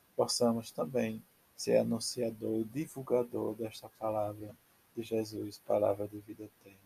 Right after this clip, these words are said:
A todos um feliz sábado, fiquem em paz e que a Virgem Maria seja para nós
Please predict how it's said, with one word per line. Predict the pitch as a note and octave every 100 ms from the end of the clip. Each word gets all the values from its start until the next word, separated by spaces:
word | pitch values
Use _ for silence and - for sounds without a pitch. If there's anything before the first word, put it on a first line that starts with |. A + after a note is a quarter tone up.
| _ _
A | A2
todos | - A2 A2 G#2+
um | G#2+
feliz | G#2 - G#2+ G#2 G2+
sábado, | - G2+ G#2+ A2+ D3 C#3 C3+ -
fiquem | - A2+ - B2 -
em | A2
paz | - G#2+ G#2+ A2 - - _ _ _ _ -
e |
que | - - A2+
a | A2 G#2+
Virgem | G#2+ A#2 A2+ A2+
Maria | A2 G#2+ G2+ G2+ G#2 - _ _
seja | - A#2 A2 G#2
para | - G#2+ G#2
nós | G#2 G2+ G2+ G2